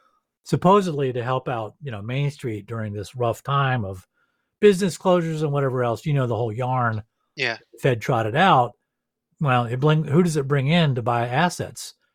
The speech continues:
Speaker 1: to the tune of three and a half or four trillion dollars? Brings in BlackRock. Why?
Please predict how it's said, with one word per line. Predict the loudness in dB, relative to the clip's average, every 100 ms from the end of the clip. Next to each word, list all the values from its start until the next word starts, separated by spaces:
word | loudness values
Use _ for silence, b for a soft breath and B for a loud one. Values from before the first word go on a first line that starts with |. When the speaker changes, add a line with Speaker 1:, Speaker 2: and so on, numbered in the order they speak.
| _ _
Speaker 1:
to | 0
the | 0
tune | 0 2 2 2
of | -4
three | -4 -2
and | -2
a |
half | -2 -2 -4
or |
four | -6 -6
trillion | -4 -6 -2
dollars? | 0 0 -4 -16 _ _ _
Brings | 2 2 2
in | 0
BlackRock. | 0 0 -2 -8 -12 _ _ _ _ -2
Why? | 2 4 2